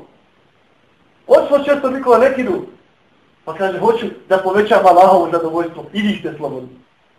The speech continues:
Hajde. Ha?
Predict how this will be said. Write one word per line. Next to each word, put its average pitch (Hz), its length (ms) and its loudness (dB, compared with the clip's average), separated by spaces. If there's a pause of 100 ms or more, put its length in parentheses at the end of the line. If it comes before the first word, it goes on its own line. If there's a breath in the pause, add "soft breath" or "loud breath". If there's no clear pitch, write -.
(260)
Hajde. 175 280 -12 (3750)
Ha? 233 300 2